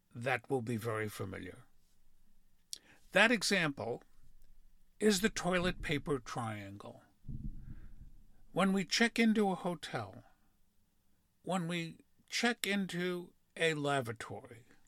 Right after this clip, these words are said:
the presence of the simple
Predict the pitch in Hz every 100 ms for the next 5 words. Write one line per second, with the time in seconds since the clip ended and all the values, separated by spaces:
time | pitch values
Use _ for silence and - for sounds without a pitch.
0 | _ _ _ - - _ _ _ _ _
1 | _ _ _ _ - 147 - 226 233 247
2 | 226 - - _ 180 175 170 151 - _
3 | - 135 170 - - 226 220 233 220 214